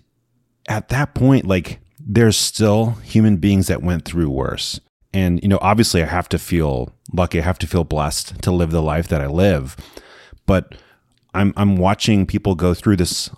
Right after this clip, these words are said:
on the screen. And like you mentioned, it's, it's hard to watch. But then I'm just sitting there thinking about, like, I really have no idea what, what human beings have been forced, have been forced to suffer through just to go from one minute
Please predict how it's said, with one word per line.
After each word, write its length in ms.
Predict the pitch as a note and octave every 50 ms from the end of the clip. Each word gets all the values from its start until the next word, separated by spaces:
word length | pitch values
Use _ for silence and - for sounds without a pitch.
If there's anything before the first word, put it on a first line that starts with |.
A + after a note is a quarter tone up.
| -
on 200 | - G#2+ A2 G#2+
the 60 | G2 F2+
screen. 680 | - - - - G#2 G2 F#2 E2+ D2+ C#2 C#2+ D2+ D#2+ - _ _ _ -
And 120 | - A2+ A#2+
like 140 | B2+ - C#3+
you 60 | B2+
mentioned, 280 | C#3+ E3 D3 - A2
it's, 160 | A#2 A2+ - -
it's 180 | - D3+ E3+ -
hard 240 | - F#3 F3+ F3+ C#3+
to 80 | A2+
watch. 520 | F2+ E2+ G2 C#3 D3 G2+ - - - - - - - - - - _ - - -
But 80 | G#2 G#2
then 100 | A2+ A#2+
I'm 100 | A#2 G#2+
just 180 | G#2 G2 -
sitting 220 | - A2 A2 A2 G2+
there 120 | F#2+ F2
thinking 340 | - - G2 F2 - - F#2
about, 240 | E2 F2 E2+ C2 A#1
like, 260 | D#2 D#2 D2+ - - _ _ -
I 180 | - A2 C3 D3
really 400 | C#3+ A#2 G2 G#2 G#2+ G2 F#2+ F2+
have 240 | E2 F2 E2 D#2 F2+
no 220 | F2+ F2 E2 D#2+
idea 380 | D2 C2+ C2 D2 A#1+ - - - _ _ _ - _ -
what, 380 | - G2+ F#2 G2 F#2+ E2 - - _ _ _ -
what 140 | - G#2+ G2
human 340 | - - A2+ G#2+ G2+ F#2+ E2+
beings 280 | E2 F2 F2 E2+ E2
have 100 | - E2+
been 160 | D2+ E2+ E2 D#2
forced, 500 | - - F2 D#2+ - - - - - - - - - - - - _ - - _
have 120 | - A2+ G2
been 120 | G#2 G2
forced 380 | - - - G#2+ G#2 G2+ - -
to 60 | G#2
suffer 200 | - G2+ F2+ E2
through 140 | E2 F2+ E2+
just 240 | - C#3 D3 - -
to 80 | B2+
go 320 | F#2 G2+ F#2+ F#2 F2+ F2+ E2+
from 280 | - - F#2+ D#2+ E2
one 200 | E2+ F2+ F2+ F2
minute 300 | E2+ E2 D#2 D2+ - -